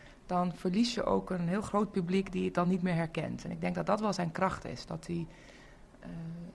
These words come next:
zowel in die theorie en in die gewoon heel erg goed is, maar het wel weet te plaatsen van, nou, zo werkt dat dan hier in wat ik zie,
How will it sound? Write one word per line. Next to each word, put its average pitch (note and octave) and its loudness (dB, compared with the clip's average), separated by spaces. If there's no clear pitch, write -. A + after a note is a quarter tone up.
zowel G3+ 2
in D#3+ -2
die D#3 -4
theorie D#3+ 0
en F#3+ 0
in E3 0
die D#3+ -2
gewoon - -10
heel D#3+ 0
erg - -4
goed A#3 -2
is, C#4+ -4
maar F3 0
het F3+ -4
wel A#3 4
weet A#3 4
te G#3+ -6
plaatsen G3 0
van, F#3 -2
nou, D#3+ -2
zo F3+ 0
werkt F#3+ 0
dat F3 -4
dan E3+ -2
hier F3+ 0
in E3 0
wat E3 0
ik B3 0
zie, - -8